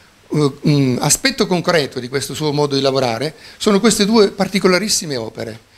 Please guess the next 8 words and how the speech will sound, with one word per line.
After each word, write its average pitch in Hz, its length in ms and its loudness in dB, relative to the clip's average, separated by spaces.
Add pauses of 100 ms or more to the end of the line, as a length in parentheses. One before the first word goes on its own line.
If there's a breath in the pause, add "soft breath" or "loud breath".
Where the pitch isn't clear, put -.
(420 loud breath)
Un 165 500 2 (140)
presepe 165 840 -2 (400)
a 147 120 -6
trecentosessanta 151 800 -4
gradi 135 340 -2
su 147 120 -12
un 139 120 -6
lantone, 127 680 -4